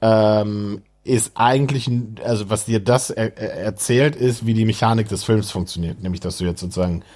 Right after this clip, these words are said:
was rückwärts eigentlich siehst, eine Handlung. Ähm, die Einführung des Charakters findet danach statt, wie er wieder lebt im Hotel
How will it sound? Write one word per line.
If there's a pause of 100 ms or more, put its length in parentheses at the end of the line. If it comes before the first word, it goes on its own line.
(200)
was
rückwärts
eigentlich
siehst,
eine
Handlung. (420)
Ähm, (420)
die
Einführung
des
Charakters
findet
danach
statt,
wie
er
wieder
lebt
im
Hotel